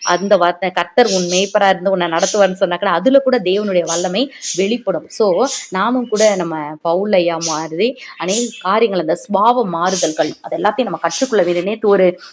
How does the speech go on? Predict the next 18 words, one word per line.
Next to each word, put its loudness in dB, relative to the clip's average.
இது 2
ஒரு, 4
ஒரு 2
இது -2
பார்த்தேன் 0
நான் -2
ஒண்ணு, 0
அதை 2
மட்டும் -2
சொல்லி 0
முடிக்கிறேன். 0
அடுத்து -4
யாராவது 0
சொல்லுங்க. -2
அதுல 4
பார்த்தோம்னா, 4
அஹ், 2
என்னன்னா, 0